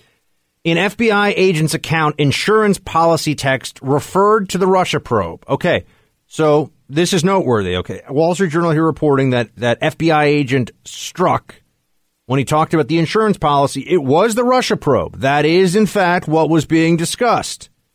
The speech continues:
with another senior F B I person, and it was an Andrew, uh, McCabe, the F B I director. Is it Andrew McCabe? Andy McCabe, right? Isn't that right? Yeah. Andy, Andrew, whatever. In Andy McCabe's office. So all that is now confirmed.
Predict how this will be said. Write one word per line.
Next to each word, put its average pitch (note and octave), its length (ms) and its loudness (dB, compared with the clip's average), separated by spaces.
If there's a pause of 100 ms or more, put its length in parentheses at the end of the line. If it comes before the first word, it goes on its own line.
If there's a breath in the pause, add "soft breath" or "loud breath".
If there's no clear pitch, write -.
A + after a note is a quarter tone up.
with C3+ 140 -2
another G#3 340 2
senior D#3+ 460 0
F C3+ 180 -2
B C3 140 2
I B2 160 0
person, B2+ 520 -2 (220 soft breath)
and D#3 160 -2
it E3+ 80 0
was G3+ 340 2
an F#3 140 2 (120)
Andrew, F#3 680 2 (480 soft breath)
uh, D#3 240 2
McCabe, D#3+ 680 2
the C3+ 200 0
F D#3+ 200 -2
B E3 160 2
I D#3 320 2
director. D3 640 0
Is A#2+ 180 -4
it B2 120 -6
Andrew F3+ 240 0
McCabe? G3+ 560 -2
Andy D3 200 0
McCabe, G#2+ 380 -2
right? D3+ 320 0
Isn't B2+ 160 -10
that D#3+ 120 -2
right? E3 200 -6
Yeah. A2+ 300 0 (920)
Andy, A2 360 -2
Andrew, G2 280 -2
whatever. E2+ 320 -2 (360)
In C3+ 160 0
Andy E3 240 2
McCabe's D3 500 0
office. D3 540 -4
So D3+ 180 0
all G#3 240 4
that A3 180 2
is F#3 120 2
now F#3+ 120 2
confirmed. F3 480 -2